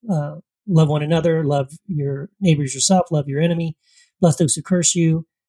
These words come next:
um, you know, overcome evil with good and those kinds of things. So I think, I think that's what Jesus is talking about. That's my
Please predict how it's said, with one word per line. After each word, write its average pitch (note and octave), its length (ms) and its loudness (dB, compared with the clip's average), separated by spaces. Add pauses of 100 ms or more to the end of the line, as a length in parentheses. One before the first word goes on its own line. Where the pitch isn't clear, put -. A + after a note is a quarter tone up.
(140)
um, C#3 600 0 (360)
you F#3+ 120 4
know, C#3 220 -2
overcome D3+ 360 0
evil C#3+ 460 -4 (100)
with D#3+ 200 2
good D3 280 0
and D3 140 -10
those C#3 120 -4
kinds C#3 200 -8
of C3+ 100 -14
things. D#3+ 200 -8
So F#3+ 140 2
I F#3+ 120 4
think, A3 240 0 (100)
I B3 140 2
think F#3+ 200 0
that's F3+ 240 -2
what D3+ 120 -4
Jesus C#3 400 -4
is F3 80 -4
talking E3 300 -4
about. D3+ 160 -14 (120)
That's D#3+ 160 2
my C#3 200 0